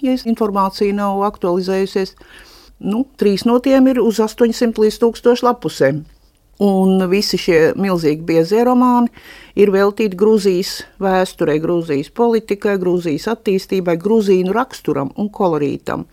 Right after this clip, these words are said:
Jo, izlasot šo Astoto dzīvi, rodas iespējas, ka pats esi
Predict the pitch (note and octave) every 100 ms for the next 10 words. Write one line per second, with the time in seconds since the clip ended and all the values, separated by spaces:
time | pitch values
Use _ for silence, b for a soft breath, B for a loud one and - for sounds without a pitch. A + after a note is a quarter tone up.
0 | B B B B F#3 G3+ G3+ E3+ - E3+
1 | F3 - F3 E3+ E3 E3 - - - F#3+
2 | - F3 E3 E3+ E3+ A#3+ A3 F#3+ G3+ F3+
3 | - G3 G3+ - D#3+ - - F3 - C3+